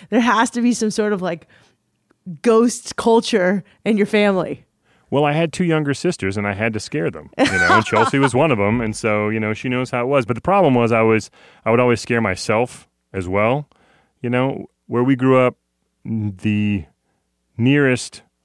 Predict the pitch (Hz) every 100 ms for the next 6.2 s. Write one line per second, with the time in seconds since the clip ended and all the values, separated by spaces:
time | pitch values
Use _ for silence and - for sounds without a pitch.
0 | _ 95 107 113 113 92 110 110 107 101
1 | - 104 90 85 - - _ _ _ _
2 | _ 95 95 92 101 98 95 107 87 -
3 | _ _ - - 202 160 87 82 87 _
4 | _ _ _ 95 87 85 214 123 - 92
5 | 90 - _ _ _ - 95 95 104 92
6 | 90 87